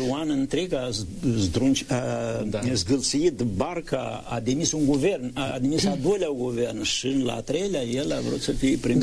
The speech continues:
Speaker 2: Da, este,
Speaker 1: Da, da.
Speaker 2: este un om care are foarte mari frustrări în ceea ce vedem. Nu știm care sunt rădăcinile acestor frustrări pe care le are. Eu, uh, îmi amintesc foarte bine atunci când a ieșit el în fața mulțimii,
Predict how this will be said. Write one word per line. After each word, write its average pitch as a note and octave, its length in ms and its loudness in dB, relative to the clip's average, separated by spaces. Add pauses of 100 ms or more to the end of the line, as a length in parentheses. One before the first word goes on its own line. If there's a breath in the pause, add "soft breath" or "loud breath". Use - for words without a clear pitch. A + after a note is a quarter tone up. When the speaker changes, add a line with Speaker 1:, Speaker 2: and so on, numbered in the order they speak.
Speaker 2:
Da, - 40 2
este, B2 280 4 (160)
Speaker 1:
Da, C#3+ 80 -2
da. D#3 80 0
Speaker 2:
este D#3+ 240 2
un D#3 180 0
om D#3 120 0
care D#3+ 220 -2
are D3 160 -2
foarte C3+ 380 -2 (220)
mari C3 340 2 (340)
frustrări C3 460 2 (500)
în G2+ 160 0
ceea A2+ 260 2
ce G#2 320 0 (340)
vedem. G#2+ 380 2 (220)
Nu C3+ 80 4
știm A2 280 2
care G#2+ 280 0
sunt A2 440 0 (120)
rădăcinile G#2+ 600 0
acestor G2+ 520 0 (320)
frustrări A2 520 2
pe A2 140 0
care G#2 220 0
le G2 140 2
are. D3 220 0
Eu, B2 300 2 (440 loud breath)
uh, B2+ 80 4 (440)
îmi B2+ 200 4
amintesc A#2+ 340 0
foarte A2+ 280 0
bine B2 240 2
atunci A#2 320 0
când A2+ 180 0
a A2 60 0
ieșit G#2 320 0
el G#2+ 120 0
în G#2 60 -2
fața G#2+ 300 0
mulțimii, G#2 600 2